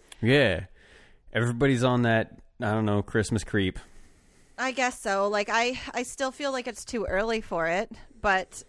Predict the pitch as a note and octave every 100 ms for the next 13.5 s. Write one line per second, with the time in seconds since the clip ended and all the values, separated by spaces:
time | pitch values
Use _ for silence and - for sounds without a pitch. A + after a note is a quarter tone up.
0 | - G3+ A#3+ A#3+ A#3 B3 B3 G#3 F3+ -
1 | - F#3 E3 E3+ - _ _ _ _ -
2 | G#2+ A#2 E3 - E3 B2 A2+ - - G#2
3 | E2+ - A2 B2+ D#3 D#3+ - - - -
4 | - G2 G2 F#2 D#3 C#4+ - - - -
5 | - A#2 - A2 G2+ F#2 G#2 F2+ D2+ -
6 | - - - - - - _ - G#3 D#3
7 | - _ _ - G#2 - - - C3+ -
8 | - - - _ - - - D3 C#3+ D3
9 | D#4+ D#4 - - _ _ _ _ _ _
10 | - - - - C4 D4+ F#4 E4 C#4+ B3+
11 | A3+ A#3 A3+ A#3+ C#4 D4 A#3+ - G#3 -
12 | G3 F3+ - F#3+ F3+ - G#3 - G#3 G3
13 | F#3+ F#3+ F#3 -